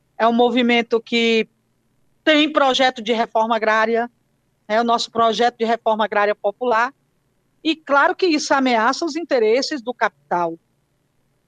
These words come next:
isso ameaça os interesses do império. Mas o M S T é o maior movimento da América do Sul,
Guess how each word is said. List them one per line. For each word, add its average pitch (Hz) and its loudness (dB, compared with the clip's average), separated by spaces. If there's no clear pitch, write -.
isso 220 -4
ameaça 240 0
os 269 -6
interesses 254 -2
do 302 -8
império. 233 -4
Mas 233 0
o 254 -2
M 254 0
S 247 -4
T 247 -2
é 240 2
o 240 0
maior 240 2
movimento 269 -2
da 247 0
América 214 -2
do 202 -8
Sul, 180 -10